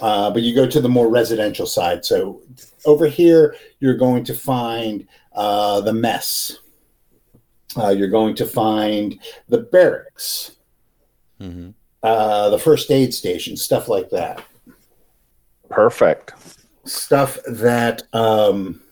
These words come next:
Speaker 1: that, you know, the, the residents and miners can use. Uh, so there's a series of, of buildings clustered together. Um, th-, they, the, the barracks themselves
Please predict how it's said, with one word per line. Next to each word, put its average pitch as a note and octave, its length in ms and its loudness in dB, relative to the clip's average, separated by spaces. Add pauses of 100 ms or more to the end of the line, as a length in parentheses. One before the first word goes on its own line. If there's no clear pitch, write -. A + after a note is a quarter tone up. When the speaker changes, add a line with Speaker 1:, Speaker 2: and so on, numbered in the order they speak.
(1000)
Speaker 1:
that, G#2+ 300 0
you G#2+ 100 -2
know, F#2 320 -2
the, G2+ 360 -4
the G2+ 120 2
residents A2 560 2
and G2+ 140 0
miners G2+ 480 0
can F2+ 180 -2
use. - 540 -6 (1160)
Uh, G2+ 220 2
so - 160 4
there's B2+ 400 4
a C#3+ 80 2
series A#3 560 4
of, D3 720 6 (160)
of A#2+ 280 2
buildings A#2 520 2
clustered C3 480 -4
together. F#2+ 560 -4 (1160)
Um, G#2+ 460 -2 (640)
th-, D#3 180 0
they, C3 380 2
the, B2+ 320 0
the A#2+ 80 0
barracks F3+ 560 2
themselves B2 920 0